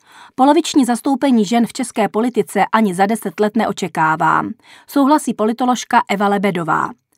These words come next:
V Poslanecké sněmovně se od poloviny devadesátých let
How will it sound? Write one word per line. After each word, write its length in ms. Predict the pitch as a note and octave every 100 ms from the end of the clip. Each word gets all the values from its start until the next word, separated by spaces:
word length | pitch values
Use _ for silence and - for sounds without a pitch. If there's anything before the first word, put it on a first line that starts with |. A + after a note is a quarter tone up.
| _ - -
V 80 | -
Poslanecké 580 | D4+ D4+ D4 - C4
sněmovně 460 | A#3+ B3 B3 A#3+ B3
se 140 | A#3+
od 160 | - G#3
poloviny 400 | A#3+ A#3+ A#3 G#3+
devadesátých 800 | G3 A3 A#3 A3 A#3 A#3 F3 -
let 220 | G#3 A3+